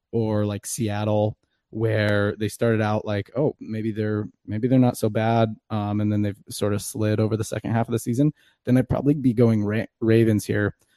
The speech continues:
But end of the day, I think the Bengals are just the better team.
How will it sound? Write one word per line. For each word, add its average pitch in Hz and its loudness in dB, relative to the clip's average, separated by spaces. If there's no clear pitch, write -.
But 127 4
end 135 6
of 131 2
the 117 2
day, 113 0
I 117 0
think 117 -2
the 104 -6
Bengals 107 -2
are 104 -2
just 113 -2
the 101 -6
better 104 -2
team. 127 0